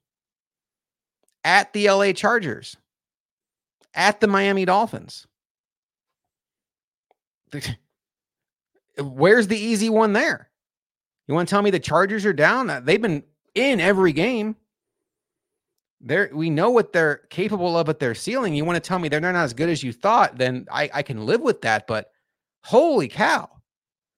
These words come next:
And this is a Bills team that just lost a road game to New England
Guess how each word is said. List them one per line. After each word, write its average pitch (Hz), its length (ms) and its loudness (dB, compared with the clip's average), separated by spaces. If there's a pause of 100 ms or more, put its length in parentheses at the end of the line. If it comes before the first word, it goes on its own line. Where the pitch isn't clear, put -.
(180)
And 135 100 -6
this 254 180 0
is 349 60 -8
a 269 80 4
Bills 175 280 2
team 190 180 -2
that 156 100 -4
just 170 180 -6
lost 175 220 -4
a 147 60 -6
road 160 260 -4
game 170 220 -8
to 156 80 -4
New 117 180 -8
England 233 480 -2